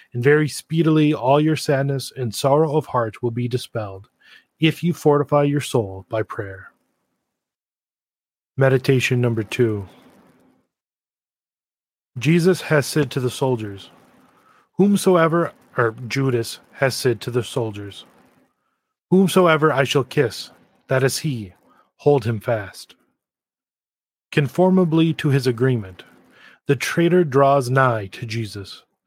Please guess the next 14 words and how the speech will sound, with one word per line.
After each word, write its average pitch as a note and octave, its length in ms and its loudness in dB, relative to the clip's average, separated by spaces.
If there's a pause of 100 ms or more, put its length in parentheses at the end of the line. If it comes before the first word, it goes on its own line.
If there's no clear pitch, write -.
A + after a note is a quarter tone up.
(300)
for C#3+ 80 2
the B2+ 120 2
purpose D#3+ 420 -2
of C3 160 -4
embracing B2 520 0
him, G#2 360 -10 (640)
salutes D3+ 540 0
him, A#2+ 400 0 (580)
throws D#3+ 240 4
his C#3 160 0
arms D#3 480 2
around C#3 380 4
his C#3 180 -2
neck, A2+ 400 -4